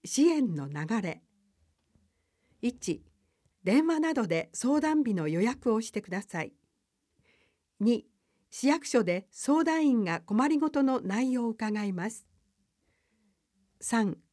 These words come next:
一人一人に合った支援プランを作ります。なお、支援プランが必要ない場合でも相談は受け付けています。四、支援プランに沿った支援を行います。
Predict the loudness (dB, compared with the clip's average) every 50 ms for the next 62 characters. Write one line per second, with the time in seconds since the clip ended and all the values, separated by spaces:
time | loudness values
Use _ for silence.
0 | _ _ _ _ _ _ _ _ _ _ _ _ _ _ _ -14 -2 2 4 6
1 | 6 6 4 4 0 2 4 4 6 6 6 4 4 0 -2 -4 -2 -2 -2 -2
2 | -2 -6 2 6 6 6 6 6 2 0 -2 0 0 0 -2 -2 -4 -6 -8 -6
3 | -6 -4 -2 -2 -2 -2 -4 -4 -6 -8 -16 _ _ _ _ _ _ _ _ _
4 | _ _ _ _ _ _ _ _ _ _ -2 0 2 4 4 4 2 2 -2 -14
5 | _ -6 2 4 6 6 6 4 2 0 0 2 2 2 2 2 0 -2 -4 -8
6 | -14 -2 2 4 4 6 6 6 6 6 4 2 2 2 0 0 0 0 2 2
7 | 0 0 0 -2 -6 _ _ 0 4 6 6 6 6 4 2 2 2 2 0 -2
8 | -4 -10 -4 -2 -4 -4 -4 -4 -6 -6 -4 -4 -6 -4 -4 -4 -4 -6 -6 -8
9 | -10 -20 _ _ _ _ _ _ _ _ _ _ _ _ _ _ _ _ _ _
10 | _ _ _ _ _ _ _ _ _ _ _ -8 0 2 4 4 4 2 0 -4
11 | _ _ _ _ _ _ -20 _ _ _ _ _ _ _ -12 0 4 6 6 6
12 | 6 4 2 0 2 2 4 4 4 4 4 2 0 -2 -2 _ -4 -4 -4 -2
13 | 0 2 4 4 4 4 2 0 -4 -4 -4 -4 -2 -2 -2 -2 -4 -4 -4 -4
14 | -6 -6 -10 -18 _